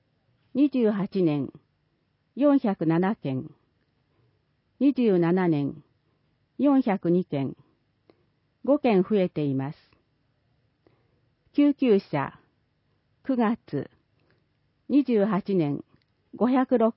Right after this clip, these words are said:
件、二十七年、四百八十四件、二十二件増えています。一月から九月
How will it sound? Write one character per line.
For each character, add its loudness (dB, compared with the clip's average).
件、 -6
二 4
十 2
七 2
年、 0
四 4
百 -2
八 -2
十 2
四 2
件、 -6
二 4
十 2
二 0
件 0
増 -2
え 0
て -6
い -4
ま -6
す。 -14
一 0
月 0
か -2
ら -4
九 -2
月 -4